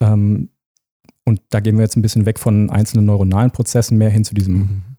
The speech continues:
Speaker 1: zu diesem Umfeld, in dem Entwicklung stattfindet.
Speaker 2: Nur noch mal, um das kurz zusammenzufassen, kann man sich das so vorstellen, okay, also wir simplifizieren das noch mal ein bisschen,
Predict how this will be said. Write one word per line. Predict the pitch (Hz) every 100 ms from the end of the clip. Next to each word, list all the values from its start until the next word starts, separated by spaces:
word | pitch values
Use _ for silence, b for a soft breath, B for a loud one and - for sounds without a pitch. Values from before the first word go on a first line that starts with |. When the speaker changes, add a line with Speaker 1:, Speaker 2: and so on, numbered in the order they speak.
| _
Speaker 1:
zu | -
diesem | 101 98
Umfeld, | - 135 - 131 139 -
in | 123
dem | 123
Entwicklung | 123 123 123
stattfindet. | - 120 - 127 127 127 -
Speaker 2:
Nur | 123 120
noch | 123
mal, | 123
um | 104 110
das | 104
kurz | - 127 -
zusammenzufassen, | - 104 107 135 127 104 107 117 117
kann | 120
man | 123 117
sich | 120
das | 113
so | - 117
vorstellen, | - 123 - 123 127
okay, | 98 110 113 117 127 B B
also | - 113 113 101
wir | 107
simplifizieren | - 104 107 113 101 123 123
das | 110 117
noch | 113 110
mal | 113
ein | 113
bisschen, | 117 - 117